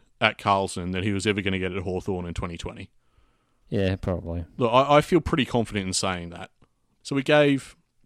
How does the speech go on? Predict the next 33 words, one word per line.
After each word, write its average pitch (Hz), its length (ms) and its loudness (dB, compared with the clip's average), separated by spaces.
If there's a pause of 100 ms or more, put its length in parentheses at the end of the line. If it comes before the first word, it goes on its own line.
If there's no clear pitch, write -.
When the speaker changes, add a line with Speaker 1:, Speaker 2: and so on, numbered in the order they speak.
Speaker 1:
Pittonet 170 440 2 (160)
and 120 440 0
pick - 200 -6
sixty-one 104 580 0
away, 92 500 -2 (320)
and 104 300 2
we 101 140 -2
got 110 260 0
picks - 260 -8
fifty-four 107 540 -4
and 90 80 -4
sixty-three 98 580 -8
back. 90 320 -10
So - 220 -4
further 147 400 2 (320)
strengthening 147 560 0
our 95 100 0
draft 95 400 0
hand, 98 280 -2
which - 200 -6
is 90 340 -6
a - 40 -12
plus. - 500 -6 (100)
Speaker 2:
So 123 360 2
are 135 60 4
we, 170 180 4
lo-, 143 260 2
are 139 240 0
we 160 140 2
looking 143 320 0
at 127 80 -6
the 120 80 -2
last, 110 520 0